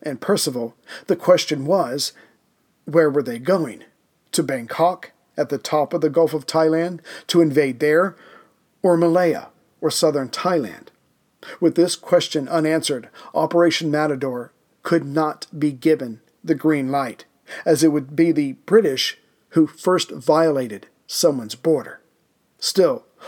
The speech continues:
all British forces were put on alert. Then the rain and clouds rolled in, which allowed the convoy to disappear.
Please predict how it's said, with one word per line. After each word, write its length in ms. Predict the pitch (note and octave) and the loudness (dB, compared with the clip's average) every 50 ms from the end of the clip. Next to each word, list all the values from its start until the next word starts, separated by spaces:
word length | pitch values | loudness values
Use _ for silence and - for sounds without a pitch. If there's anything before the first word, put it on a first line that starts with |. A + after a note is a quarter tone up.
| - - | -18 -6
all 220 | - D#3 E3 E3+ E3+ | 0 4 4 4 4
British 360 | E3+ E3 E3 E3 E3+ - - | 6 4 2 2 2 -2 -2
forces 640 | - D#3+ D#3 D#3 D3 - - A#2+ G2+ - - - - _ _ _ _ _ | 2 4 4 4 4 0 -6 -8 -8 -10 -12 -12 -14 _ _ _ _ _
were 100 | D3+ C#3+ | -4 -4
put 240 | C3+ - - E3 D3+ | -4 2 2 2 2
on 160 | C#3+ C3 A#2 | 2 -2 -6
alert. 420 | A2+ A2+ A2+ A2+ A2 - _ - - _ _ _ _ _ _ _ _ _ _ _ _ _ _ _ - - - - _ | -8 -12 -14 -14 -16 -18 _ -20 -20 _ _ _ _ _ _ _ _ _ _ _ _ _ _ _ -18 -18 -18 -14 _
Then 380 | D3 D#3 E3 F3+ F#3+ F#3+ F3+ D#3+ | 4 4 4 4 4 0 0 0
the 80 | D#3+ | 0
rain 500 | D3+ D3 D#3 D3+ D3+ D3+ D#3 D#3 D#3 D3+ - - | 2 2 0 0 0 0 -2 -4 -6 -8 -12 -12
and 100 | D#3+ C3 | -12 -12
clouds 400 | - - D3 C#3 C3+ C#3 C3 - | -6 -4 -4 -2 -2 -2 -4 0
rolled 300 | D3 D3 C#3 C#3 C3+ C3+ | 0 2 2 2 0 0
in, 240 | C3 B2 A#2 B2 B2+ _ - - - - | -4 -4 -6 -12 -16 _ -18 -18 -8 2
which 200 | F3+ E3 - D#3+ | 2 2 2 4
allowed 320 | D3+ D3+ D3+ D3 C#3 - | 2 2 2 2 2 -2
the 80 | - - | -4 -12
convoy 680 | - - - - F#3+ F#3+ D#3+ C3 C3+ A2+ G#2+ A2+ C3 - _ _ _ _ _ _ _ _ _ _ _ | -12 -12 -6 -4 -4 -2 -2 -4 -6 -6 -6 -8 -10 -14 _ _ _ _ _ _ _ _ _ _ _
to 100 | - D3 | -8 -6
disappear. 720 | C3 D3+ C#3 - - - - - - D#3+ C#3 A2+ G2+ - | -2 -2 -2 -2 -2 -6 -8 -6 -4 -4 -4 -4 -6 -14